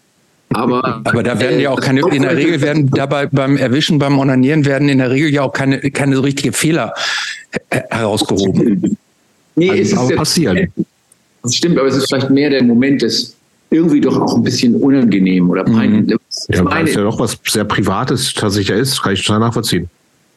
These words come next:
Speaker 1: Es ist, weil es eben doch auch gerade in Momenten, wo du unsicher bist, was sehr Privates ist. Und ich glaube auch nicht, dass andere Leute das an den Bildern erkennen. Die sehen einfach nur irgendwie Farben und Kleckse oder Linien.
Speaker 2: Mhm.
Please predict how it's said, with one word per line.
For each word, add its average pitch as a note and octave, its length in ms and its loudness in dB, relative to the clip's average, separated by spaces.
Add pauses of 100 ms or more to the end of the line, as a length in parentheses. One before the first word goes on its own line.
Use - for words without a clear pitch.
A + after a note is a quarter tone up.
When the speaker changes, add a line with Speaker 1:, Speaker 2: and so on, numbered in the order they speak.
(240)
Speaker 1:
Es C4 140 0
ist, D#3+ 280 0 (160)
weil C#3 160 0
es D3 140 0
eben C3+ 200 2
doch C#3+ 240 0
auch B2+ 200 -4
gerade C#3 340 0
in C#3 140 2
Momenten, B2 340 4
wo A2+ 60 2
du A2+ 80 2
unsicher D3 440 2
bist, A#2+ 200 -2
was A2 160 -4
sehr B2 140 2
Privates G#2+ 600 -2
ist. - 100 -12
Und F2+ 100 2
ich F2+ 120 -2
glaube A2+ 200 -2
auch - 120 0
nicht, B2+ 180 2
dass - 240 -4 (280)
andere B2+ 360 2
Leute A2 380 2
das G#2 160 0
an A2 100 2
den G#2 140 4
Bildern A2+ 260 2
erkennen. A#2 400 2
Die E2+ 140 0
sehen G2+ 200 2
einfach G2 200 -2
nur G2 160 2
irgendwie F#2 500 0
Farben A2+ 480 -2
und - 200 -2
Kleckse - 460 -2
oder E2 160 0 (460)
Linien. D#3 600 2
Speaker 2:
Mhm. - 200 0